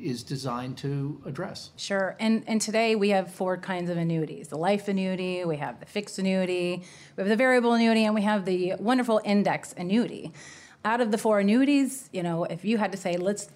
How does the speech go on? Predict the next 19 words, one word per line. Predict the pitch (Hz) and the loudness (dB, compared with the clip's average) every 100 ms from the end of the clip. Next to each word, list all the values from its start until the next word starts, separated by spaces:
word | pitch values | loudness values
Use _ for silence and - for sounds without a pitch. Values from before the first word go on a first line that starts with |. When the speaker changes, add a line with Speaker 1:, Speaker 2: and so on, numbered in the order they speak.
| - | -4
Speaker 2:
just | 196 - - | -2 -2 -4
nix | 190 196 208 - | 0 0 0 0
it, | 185 175 | 0 2
we | 190 | 2
don't | 185 180 | 2 0
need | 190 196 | 2 2
it," | 165 160 | 2 0
wh-, | 170 180 - 196 | -2 -4 -4 -6
wh-, | 196 156 190 | -4 -2 -2
which | 208 220 | -2 2
one | 202 190 | 2 2
would | 175 | 0
it | 170 | -2
be | 160 147 156 - _ | -6 -10 -14 -18 _
that | - 165 - | -8 -8 -8
would | 175 165 | -10 -4
be | 170 | -2
probably | 156 175 170 | -2 -4 -2
the | 165 170 160 | -2 -2 -2